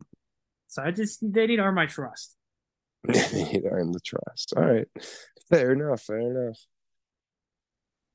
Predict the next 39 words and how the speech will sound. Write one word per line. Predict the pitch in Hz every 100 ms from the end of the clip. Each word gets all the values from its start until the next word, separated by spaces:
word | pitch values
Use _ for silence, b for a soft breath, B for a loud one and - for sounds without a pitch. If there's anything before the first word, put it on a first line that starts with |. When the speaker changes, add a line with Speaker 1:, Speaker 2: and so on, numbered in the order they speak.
| _ _ _ _ _ _ _ _ _ _ _
Speaker 2:
Well, | - 127 151 - 113
I |
think, | 101 151 135
is | 98
that | 123
all | 131 135
the | 123 120 110
N | 120
F | 123
L | 131 120
really | 127 117
had | 123
to | 110
offer | 104 143 - 101
us | 92
th-, | - 104 -
over | 107 104
the | 90
weekend | 101 127 104 92
was | 87 82
that, | 110 123
right? | 87 104 120 107
Just, | 101 - -
uh, | 101 98 95 95 92 _ _ _
Speaker 1:
Yeah. | 95
Speaker 2:
Rodgers, | 110 120 135 113
and | 101
that | 104
was | 104
today? | - 98 98 120 135 _ _ _ -
Speaker 1:
Yeah, | 190 196 175 175 175
mostly. | 190 175 - 160
And | 156
then | 160 160
just | 160
the | -
draft | 143 147 147 139 -
heating | 143 139
up. | 135 127